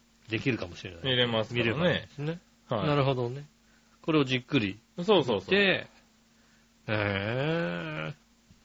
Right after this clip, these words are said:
Speaker 1: ー。うん。
Speaker 2: <laughs> じゃあなんでテンション下がってんだよ。
Speaker 1: あんま見ても楽しくねえなと思って、やっぱり。
Speaker 2: あー、そうなんだね。
Speaker 1: やっぱり見ても、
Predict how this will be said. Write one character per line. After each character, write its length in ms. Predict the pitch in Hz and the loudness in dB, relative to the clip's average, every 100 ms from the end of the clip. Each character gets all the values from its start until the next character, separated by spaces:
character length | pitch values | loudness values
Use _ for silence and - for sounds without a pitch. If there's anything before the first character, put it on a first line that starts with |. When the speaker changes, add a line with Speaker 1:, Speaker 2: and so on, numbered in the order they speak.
| _ - _ - | _ -20 _ -8
Speaker 1:
ー。 0 | |
う 40 | |
ん。 240 | 117 104 92 98 - - - | -6 -6 -8 -12 -18 -20 2
Speaker 2:
<laughs> 400 | 226 160 233 185 | 4 10 12 12
じ 80 | 156 | 10
ゃ 40 | |
あ 160 | 180 180 | 8 6
な 80 | 202 | 4
ん 20 | |
で 100 | 147 | 2
テ 220 | - 165 | 4 4
ン 60 | 151 | 6
シ 60 | |
ョ 40 | 139 | 4
ン 40 | |
下 160 | 135 131 | 6 8
が 100 | 131 | 8
っ 60 | |
て 100 | 135 | 6
ん 80 | 107 | 0
だ 80 | 98 | 2
よ。 140 | 90 - | 0 -4
Speaker 1:
あ 180 | - 101 | -4 -2
ん 180 | 98 98 | -2 -2
ま 100 | 101 | 0
見 120 | 113 | 2
て 60 | 185 | 2
も 100 | 143 | 4
楽 180 | 147 190 | 4 2
し 60 | |
く 60 | 202 | 2
ね 120 | 202 | 2
え 20 | |
な 120 | 185 | 2
と 80 | 190 | 2
思 100 | 139 | 0
っ 40 | 196 | 0
て、 160 | - | 6
や 80 | 147 | 6
っ 100 | 139 | 6
ぱ 120 | 143 | 6
り。 40 | 135 | 8
Speaker 2:
あ 680 | 143 143 139 135 131 127 123 123 | 12 12 12 10 8 8 6 8
ー、 100 | 160 | 10
そ 120 | 147 | 10
う 20 | |
な 120 | 117 | 8
ん 40 | 98 | 4
だ 80 | |
ね。 60 | 104 | 6
Speaker 1:
や 60 | 214 | 8
っ 20 | |
ぱ 40 | 190 | 8
り 60 | |
見 100 | 185 | 6
て 60 | 185 | 6
も、 180 | 175 | 6